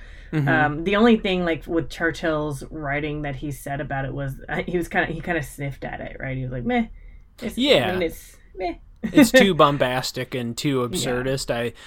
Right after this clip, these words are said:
Speaker 1: I thought that, yeah, he kind of took a dig at the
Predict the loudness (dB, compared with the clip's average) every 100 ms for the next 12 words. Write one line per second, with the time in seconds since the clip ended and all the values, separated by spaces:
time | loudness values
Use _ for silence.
0 | -2 2 6 6 4 2 -2 -4 -2 2
1 | 2 2 2 0 2 0 0 0 2 2
2 | 2 0 -4 -4 -4 -8